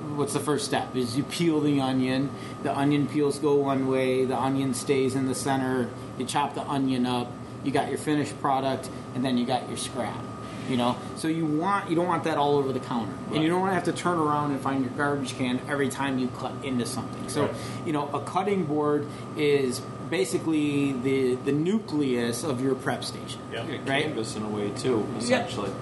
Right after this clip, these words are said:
Speaker 1: Sure. Yeah. I mean, I, I mean, the cleaner the cutting board and, and, and all that stuff, it, it, it, it shows your ingredients and, and, and things like that. And those are important things in a commercial kitchen, is, is, is seeing your ingredients laid out. Um, there's a French word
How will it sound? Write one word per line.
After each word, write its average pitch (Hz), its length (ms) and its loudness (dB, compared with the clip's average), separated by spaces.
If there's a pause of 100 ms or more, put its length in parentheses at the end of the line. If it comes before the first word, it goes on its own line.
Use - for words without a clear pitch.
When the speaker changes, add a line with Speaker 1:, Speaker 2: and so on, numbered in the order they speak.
(100)
Speaker 1:
Sure. - 160 4 (240)
Yeah. 170 140 4 (360)
I 180 60 2
mean, 170 280 2
I, 165 180 0
I - 40 -4
mean, 147 160 0
the 131 60 0
cleaner 190 340 0
the 170 80 0
cutting 180 260 0
board 175 300 2
and, 135 180 0 (100)
and, 139 220 -4
and 147 100 0
all 143 120 2
that 143 200 0
stuff, 151 260 0
it, 127 80 -2 (100)
it, 120 140 -4 (100)
it, 120 80 -4 (280)
it - 80 -8
shows 165 380 0
your 165 160 4
ingredients 151 600 2
and, 120 240 2
and, 123 180 -2
and 123 200 0
things 143 240 0
like 135 180 -2
that. 131 240 2
And 123 160 4
those 156 180 2
are 151 140 4
important 131 600 2 (240)
things 151 180 4
in 127 100 2
a 117 40 2
commercial 135 440 0
kitchen, 151 420 2 (380)
is, 123 200 4
is, 120 320 0
is 113 180 0
seeing 139 400 0
your 127 160 0
ingredients 123 560 0
laid 120 220 0
out. 123 280 0 (400)
Um, 104 380 -4
there's 117 160 0
a 117 60 -2
French 135 340 0
word 135 280 4